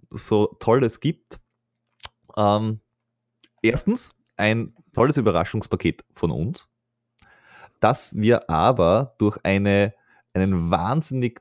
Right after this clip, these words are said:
tollen, äh, Hörer verstärken dürfen, und zwar um, um, um Welten.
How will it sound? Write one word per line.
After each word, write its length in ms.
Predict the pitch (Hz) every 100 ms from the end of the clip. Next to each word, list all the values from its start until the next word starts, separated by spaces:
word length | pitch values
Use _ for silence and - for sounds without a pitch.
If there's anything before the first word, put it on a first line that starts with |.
| _
tollen, 680 | - 101 110 117 113 113 107 -
äh, 400 | 92 95 98 98 98 95 -
Hörer 720 | - 98 120 147 90 107 185 _ _ _ _ _ _ _ _ _ _ _ _ _ _ _ _ _ _ -
verstärken 800 | - 135 - - 113 - 135 -
dürfen, 340 | 110 113 131
und 120 | 110
zwar 420 | - 90 87 92 98
um, 280 | 98 95 90
um, 400 | 85 80 71 80
um 220 | 80 85
Welten. 640 | 131 170 - 82 90 180